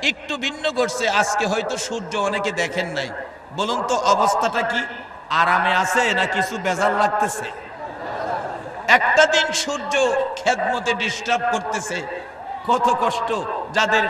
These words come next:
শীতের কাপড় অভাব, তারা বুঝতে পারতেছে কি যে অবস্থা যাইতেছে। এইভাবে সূর্য দিয়েছে আমাদের খেদমতের জন্য।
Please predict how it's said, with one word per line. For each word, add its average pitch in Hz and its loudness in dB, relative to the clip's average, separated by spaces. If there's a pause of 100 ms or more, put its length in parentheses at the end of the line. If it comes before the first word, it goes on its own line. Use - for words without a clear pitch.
(100)
শীতের 214 -2
কাপড় 202 0 (800)
অভাব, 202 6 (460)
তারা 240 6
বুঝতে 262 2
পারতেছে 226 0 (160)
কি 190 -6
যে 185 -2
অবস্থা 175 0
যাইতেছে। - -6 (640)
এইভাবে 285 4 (560)
সূর্য 294 -2
দিয়েছে 294 8
আমাদের 285 4
খেদমতের 233 0
জন্য। 143 -6